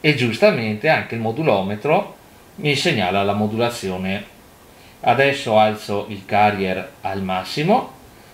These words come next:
Sono con il carrier al massimo, in questo caso vediamo che la modulazione sul modulometro c'è sempre e sotto l'assorbimento di corrente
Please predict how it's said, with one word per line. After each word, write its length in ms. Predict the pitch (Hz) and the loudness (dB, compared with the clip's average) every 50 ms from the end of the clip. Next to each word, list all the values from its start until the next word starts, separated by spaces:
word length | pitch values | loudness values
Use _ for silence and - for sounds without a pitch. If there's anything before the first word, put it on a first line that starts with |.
| - - - | -20 -20 -20
Sono 300 | - - 190 151 123 107 | -4 -2 0 0 0 0
con 160 | - 123 131 | -2 -2 -2
il 100 | 135 131 | -2 -2
carrier 380 | 135 143 131 127 151 190 226 233 | 2 2 4 4 4 4 2 2
al 40 | 196 | 2
massimo, 460 | 139 110 107 104 - - 156 170 202 | 2 0 0 0 -2 -4 -2 -2 -2
in 80 | 254 254 | -2 0
questo 320 | - 143 - - 185 - | -2 -2 0 0 -2 0
caso 340 | - 131 104 95 92 95 113 | 2 4 4 4 4 2 -2
vediamo 400 | 123 135 127 117 110 104 104 104 | -2 -2 0 0 0 0 -2 -2
che 100 | - 113 | -2 0
la 100 | 120 120 | 0 0
modulazione 920 | 123 123 117 123 123 127 120 - - 156 170 214 262 294 311 - - - - - - - - - - - | 0 -2 -2 0 0 -2 -2 -2 -2 0 0 0 2 2 0 -2 -4 -8 -18 -20 -20 -20 -20 -20 -20 -12
sul 180 | - - 151 | -6 -4 -2
modulometro 800 | 143 139 131 120 117 110 107 107 127 151 190 240 226 269 262 254 | 0 0 0 0 2 2 4 4 4 4 2 0 0 2 2 0
c'è 220 | 262 - 160 143 135 | 2 0 -2 -2 -2
sempre 800 | - - 127 117 110 104 101 98 - 117 147 196 302 330 - - - | -2 -2 -2 0 0 0 0 -2 -2 0 2 2 2 0 -4 -8 -2
e 240 | - 196 247 311 349 | 0 0 2 2 0
sotto 920 | 339 - - - 139 127 123 110 107 - - 165 196 240 320 - - - - - - - - - - - - - - - - | -4 -6 -2 2 2 2 2 2 -2 -2 2 4 4 4 4 2 -2 -8 -20 -20 -20 -20 -20 -20 -20 -20 -20 -20 -20 -20 -6
l'assorbimento 880 | - 165 180 180 170 - - 196 190 214 233 208 160 127 120 117 - 165 | 0 2 2 2 2 0 -2 -4 -2 -2 -2 0 0 -2 -4 -4 -4 -4
di 140 | 165 185 208 | -2 -2 -2
corrente 800 | 202 247 254 - - 110 110 107 - - 160 190 226 240 - | 0 0 2 2 2 0 -2 -2 -2 0 2 2 2 2 -2